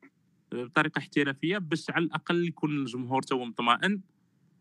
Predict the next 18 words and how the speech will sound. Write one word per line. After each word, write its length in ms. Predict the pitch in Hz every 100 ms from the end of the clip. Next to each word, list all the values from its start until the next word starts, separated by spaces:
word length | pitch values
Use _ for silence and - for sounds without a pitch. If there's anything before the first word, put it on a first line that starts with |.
| _
وفريمون 1000 | - 143 143 143 143 135 123 131 175 160
بغينا 240 | 139 151
ن-، 600 | 147 139 117 117 120 - -
نحبسوا 460 | 123 - - -
مع 140 | 135 120
هاد 80 | 117
اللعابات 460 | 104 123 151 147
ونساو 380 | 131 110 139 123
هاد 140 | 117
الماضي 320 | 117 117 113 110
الاسود 640 | 107 104 117 - 120 135 _ _ _ _ _ _ _ -
ونبداو 320 | 120 113 127
صفحه 300 | - - 117
جديده 380 | 101 104 104 123
و-، 1000 | 120 113 110 107 104 104 104 104 104 101
ونتمناو 420 | 104 - 120 113
خير. 320 | 98 123 131 135 _ _ - - - _ _
وفوالا، 560 | - 117 113 107 110 92